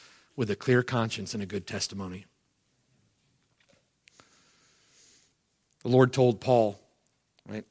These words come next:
Paul had prayed, asking for the Lord to remove that messenger of Satan that was plaguing him. And the Lord refused to do it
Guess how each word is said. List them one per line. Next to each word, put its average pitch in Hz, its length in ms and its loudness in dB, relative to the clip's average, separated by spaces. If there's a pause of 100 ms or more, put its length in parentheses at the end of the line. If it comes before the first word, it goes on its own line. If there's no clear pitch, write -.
(120)
Paul 123 320 2
had 107 320 -2 (400)
prayed, 117 420 2 (240)
asking 120 420 -2
for 113 120 -10
the 107 60 -4
Lord 113 260 0
to 101 40 -6
remove 110 480 0 (800)
that - 100 -16
messenger 113 480 -4
of 101 80 -8
Satan 120 480 -4 (200)
that 113 160 -10
was 104 340 -8 (400)
plaguing 120 360 0
him. 113 280 -6 (880)
And 113 260 -4
the 113 60 0
Lord 117 220 2
refused 117 300 -2
to 117 60 -2
do 151 120 4
it - 120 -4